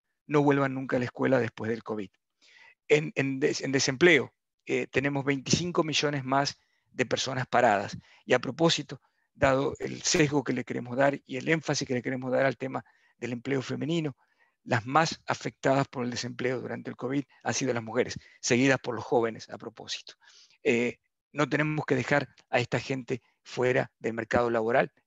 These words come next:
permanentemente, al contrario, tenemos que lograr que, que vuelvan. Entonces, les he dado ejemplos muy concretos. Eh, creo que la tecnología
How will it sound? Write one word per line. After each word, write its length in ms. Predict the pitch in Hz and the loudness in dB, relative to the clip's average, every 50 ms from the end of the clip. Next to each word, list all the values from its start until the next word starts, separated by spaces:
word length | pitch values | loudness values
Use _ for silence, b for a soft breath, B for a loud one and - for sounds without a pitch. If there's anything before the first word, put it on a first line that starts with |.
| _ _ _ _ _ _ | _ _ _ _ _ _
permanentemente, 720 | 123 117 117 123 127 127 120 - 123 135 151 156 135 - | -2 0 2 0 0 0 -2 -4 -4 -2 -4 -2 0 0
al 100 | 120 117 | 0 0
contrario, 460 | - 123 131 123 - 139 151 147 143 | -2 -8 -6 -2 0 0 2 0 -2
tenemos 320 | 131 - 113 117 120 123 _ | -4 -8 -10 -8 -10 -12 _
que 220 | - 120 117 117 B B B B B B B B B _ _ _ | -6 -6 -6 -6 B B B B B B B B B _ _ _
lograr 400 | 123 120 110 117 120 117 113 _ | -2 0 4 4 4 4 4 _
que, 220 | - 110 107 - | -2 -2 -2 -2
que 140 | _ - 120 | _ -4 0
vuelvan. 360 | 104 110 98 82 71 - - _ _ _ _ B B B B B B B | 4 4 2 2 0 -8 -18 _ _ _ _ B B B B B B B
Entonces, 400 | B 175 147 170 165 175 - - b b b b b b b _ _ _ | B 0 4 6 6 6 4 2 b b b b b b b _ _ _
les 160 | - 175 165 | 4 8 8
he 60 | 175 185 | 10 10
dado 320 | 196 190 190 196 202 190 - | 10 10 10 8 8 6 4
ejemplos 380 | - - 175 170 160 165 156 | 0 0 0 0 2 0 0
muy 140 | 151 165 175 | 0 -2 -6
concretos. 680 | 151 - 165 156 135 156 160 170 165 - 208 - - _ _ _ _ _ _ _ | -4 -4 -4 -2 2 4 4 4 4 0 -6 -6 -10 _ _ _ _ _ _ _
Eh, 360 | - 139 123 120 120 127 127 - | 0 2 2 4 2 0 -2 0
creo 200 | - 147 143 151 | 2 4 4 4
que 100 | 139 - | 6 6
la 120 | 143 131 117 | 4 4 4
tecnología 880 | - 135 131 131 131 127 123 117 - - 147 139 143 143 139 127 - | 2 -2 -2 -2 -4 -4 -4 -4 -4 -2 2 6 6 6 6 4 0